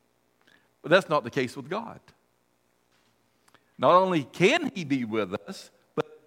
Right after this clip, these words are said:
he will be with us. So whatever trouble you're going through, whatever trouble you face in the future, God's gonna be near. Always. So,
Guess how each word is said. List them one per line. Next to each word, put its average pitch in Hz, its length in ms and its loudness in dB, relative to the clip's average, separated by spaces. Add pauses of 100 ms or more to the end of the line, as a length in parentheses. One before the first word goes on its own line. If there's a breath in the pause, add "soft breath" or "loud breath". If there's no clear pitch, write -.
(120)
he 185 140 -8
will 156 500 -4 (380)
be 85 300 -12 (200)
with - 240 -14
us. - 440 -18 (600 soft breath)
So 185 120 2
whatever 269 400 0
trouble 220 480 -2
you're 139 300 -2
going 165 340 0
through, 101 220 -8
whatever 214 380 -2
trouble 196 380 -4
you 160 200 -8
face 165 320 -8
in 117 80 -10
the 98 80 -10
future, 170 500 -6 (500 soft breath)
God's 254 280 2
gonna 226 180 -4
be 196 140 -2
near. 185 360 -2 (1600)
Always. 165 800 -2 (640 loud breath)
So, 170 400 2